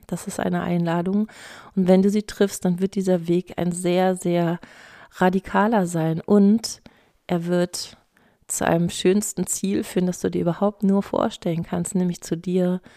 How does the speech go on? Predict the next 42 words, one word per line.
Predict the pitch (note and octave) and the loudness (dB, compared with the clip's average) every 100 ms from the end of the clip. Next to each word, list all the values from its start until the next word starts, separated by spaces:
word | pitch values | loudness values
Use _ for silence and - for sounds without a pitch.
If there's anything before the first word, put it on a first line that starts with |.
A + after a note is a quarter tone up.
| - - - | -20 -20 -10
zurück | - F3+ - | -2 -2 0
nach | F3 - | -2 2
Hause, | F#3 G3+ F#3 | 6 6 4
zu | - E3+ | -4 -2
deiner | E3 E3 D#3+ | 0 0 0
Wahrheit. | D#3 F#3 - E3+ - | 0 0 -2 -4 -2
Und | F3 | -4
diese | F#3 F#3+ F3+ E3 | -2 0 0 2
Wahrheit, | E3+ G#3+ F#3 F3 | 2 2 0 -2
da | F3+ | -4
werden | F3 | -4
wir | F3+ | -4
vielleicht | - F3 - | -6 -6 -4
dann | F3+ | -6
auch | F3 | -6
noch | F#3 | -10
später | - F#3+ F#3+ F3+ | -6 -4 -2 -4
zu | - | -6
kommen, | - F3+ F3 F#3 - - - - | -6 -2 0 -2 -6 -20 -20 -8
wird | - F#3+ | -2 0
nicht | F#3+ F#3 | 2 2
nur | F3 | 2
dein | E3 E3 G#3 | 4 4 4
Leben | F#3+ F3 F3 | 4 2 -2
verändern, | - - E3 E3+ E3 E3+ - - - - | -6 -4 -2 -2 -4 -6 -12 -20 -20 -10
sondern | F#3 F3 E3+ | -2 0 0
hat | F#3+ - | -2 0
die | F3+ | 4
Möglichkeit, | F3 G3 - F#3+ - - F3 - - | 6 4 4 -2 -4 -2 -2 -2 -10
das | F3+ - | -10 -2
Men-, | F3+ F3 F#3 | 0 0 -2
die, | F3+ - - - | -4 -4 -8 -10
das | F3 - | -10 -2
Leben | F#3 G3 G3 | 2 4 4
der | F3 | 4
Menschen | E3+ F3+ F#3+ - F#3 F3 | 2 4 2 2 -2 0
um | F3 | 0
dich | F3 - | 0 -2
herum | F3 F3+ G#3 A3 | 0 4 4 4
zu | - F#3+ | 2 -6
verändern, | - - F#3+ E3+ E3+ | -6 -4 -4 -4 -2
das, | E3+ E3+ - | -4 -6 -10